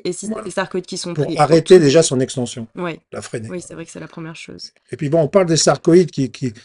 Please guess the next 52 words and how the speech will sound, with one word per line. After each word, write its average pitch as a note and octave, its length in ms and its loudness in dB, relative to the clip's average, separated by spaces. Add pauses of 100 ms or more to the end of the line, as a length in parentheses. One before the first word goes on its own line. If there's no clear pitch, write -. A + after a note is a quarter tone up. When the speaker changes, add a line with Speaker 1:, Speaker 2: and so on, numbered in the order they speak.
(140)
Speaker 2:
parce A#2 140 -12
que C3+ 100 -6
c'est C3+ 180 0
la C3 140 4
tumeur C3+ 320 0
la B2 80 2
plus A2+ 240 -2
emblématique, A#2 540 -2
entre A2 180 -10
guillemets, A#2 320 -6
la G#2+ 80 -6
plus A2+ 160 -12
compliquée. C3 520 -6 (420)
Mais A#2 340 -2
n'oubliez B2 400 0
pas C#3+ 180 0
que B2 40 -10
beaucoup B2+ 240 -8
de A2+ 60 -10
chevaux C3+ 380 -2
ont B2+ 40 -4
des A2 160 -4
verrues G#2+ 240 -4
simples A3 340 -6
aussi, A2+ 240 -8
des G#2 140 -10
papillomas, A#2+ 720 -6
euh, A2 260 -6
avec G#2+ 160 -6
des, G#2+ 140 -6
des, G#2+ 480 -6 (260)
des A2+ 100 -10
petites A#2+ 380 -8
verrues A#2+ 300 0
superficielles, A#2 880 -4
euh, G#2+ 140 -4
qui G#2+ 160 -10
ne G#2 60 -10
sont G#2 120 -8
pas A#2 120 -4
des G#2+ 100 -4
sarcoïdes. F3+ 560 -6 (180)
Speaker 1:
En F#3 80 -8
Speaker 2:
Et F3 40 -8
Speaker 1:
effet. - 140 -16
Speaker 2:
qu'alors A2+ 300 -6
là, C#3+ 320 0
une D#3 180 0
application B2+ 540 -4
souvent C#3 320 -8
suffit B2+ 480 -10
à, G#2 280 -10